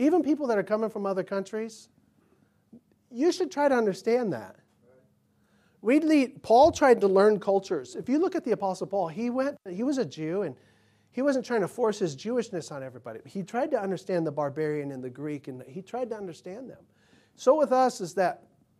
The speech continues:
third important thing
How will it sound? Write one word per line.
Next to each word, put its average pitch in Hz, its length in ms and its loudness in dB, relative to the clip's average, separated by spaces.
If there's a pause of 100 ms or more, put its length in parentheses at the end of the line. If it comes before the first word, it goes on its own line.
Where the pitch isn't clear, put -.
(320)
third 190 440 0 (1040)
important 156 560 -2
thing 165 440 -6